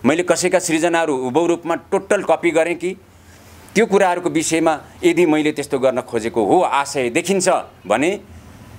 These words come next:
हामीले नै प्रतिलिपि अधिकार संशोधन गर्न पठाएर पनि रहेका छौँ र प्रतिलिपि अधिकार ऐनमा पनि छ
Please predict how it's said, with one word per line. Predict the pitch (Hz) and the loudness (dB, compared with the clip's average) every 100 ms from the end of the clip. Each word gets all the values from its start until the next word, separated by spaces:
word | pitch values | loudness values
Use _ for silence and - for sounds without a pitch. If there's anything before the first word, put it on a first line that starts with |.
| - 101 | -6 -2
हामीले | 104 147 156 | 0 2 2
नै | 190 | 0
प्रतिलिपि | 196 - 151 147 139 | -2 -2 -2 -2 0
अधिकार | 143 135 143 | 0 0 0
संशोधन | - 139 131 139 131 | -2 -6 -6 -4 -2
गर्न | 127 123 | -2 0
पठाएर | 135 143 139 | -2 0 -2
पनि | 120 139 | -2 0
रहेका | 127 127 123 | 0 0 -2
छौँ | 135 | -2
र | 127 | -2
प्रतिलिपि | 123 123 123 117 | -2 -4 -4 -2
अधिकार | 117 117 120 113 107 | 0 0 -2 -2 -2
ऐनमा | 123 127 127 | -4 -2 -2
पनि | 127 185 | 0 -2
छ | - | -2